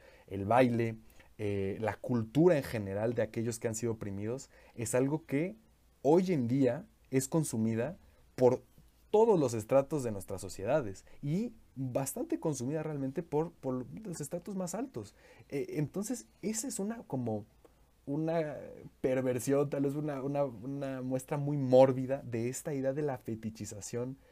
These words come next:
de la vida del otro. Y tal vez algunos llegarían a deducir, bueno, es que ellos de-, podría decirse que están gozando precisamente de,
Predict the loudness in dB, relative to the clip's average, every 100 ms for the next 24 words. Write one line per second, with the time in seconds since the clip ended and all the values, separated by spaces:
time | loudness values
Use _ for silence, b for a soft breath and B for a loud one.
0 | b -2 2 4 2 2 2 2 -4 -6
1 | -12 _ b b b b 0 2 4 2
2 | 2 2 2 2 2 2 4 4 2 -2
3 | 0 2 0 -2 -6 -6 b b b b
4 | 0 2 4 2 0 -10 _ _ _ _
5 | -12 -12 -14 -20 -20 -20 _ _ -6 -2
6 | -2 -2 -2 -2 -2 -2 -2 -6 -2 -2
7 | -2 -4 b b -4 0 2 0 2 2
8 | 2 2 2 0 -4 -4 -4 -4 -2 -4
9 | -2 -2 0 -2 -4